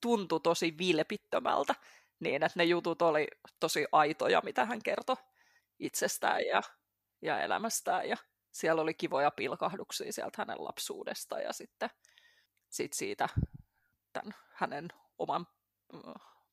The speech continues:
perheensä elämästä sitten, kun hän oli nuori aikuinen ja, ja näin. Ja sitten aika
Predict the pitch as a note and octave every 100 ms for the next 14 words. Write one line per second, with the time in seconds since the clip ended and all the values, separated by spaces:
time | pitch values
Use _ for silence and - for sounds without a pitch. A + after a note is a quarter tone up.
0 | - - G#3 A#3 A#3 A#3+ - - _ _
1 | _ _ _ _ - - F3 G#3+ - -
2 | - - A3 G#3 G#3+ F#3+ G3 - - -
3 | - - - - - C4+ C4+ - _ _
4 | _ _ _ _ _ _ _ - D#3+ D#3+
5 | E3 - E3+ - - D#3+ D#3+ F#3 -